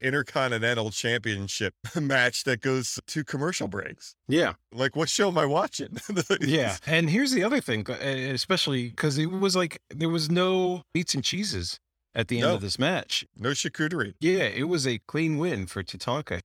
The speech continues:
Speaker 1: Tatanka's a big guy, and he does that thing where he jumps completely over Shawn Michaels to try to sunset flip him,
Speaker 2: Mm-hmm.
Speaker 1: which I thought was pretty cool.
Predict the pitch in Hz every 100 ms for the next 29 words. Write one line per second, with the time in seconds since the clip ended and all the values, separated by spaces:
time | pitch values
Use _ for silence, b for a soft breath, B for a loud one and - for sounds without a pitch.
0 | _ 156 - 233 320 170 123 151 113 127
1 | 147 110 104 113 - 107 - 117 110 107
2 | 101 90 117 107 - - 107 - 117 104
3 | 110 110 107 98 113 104 101 104 101 98
4 | 98 90 107 95 92 104 92 - 104 -
5 | 104 - 101 104 127 135 _ _ - 123
6 | 120 107 107 101 107 98 104 98 107 110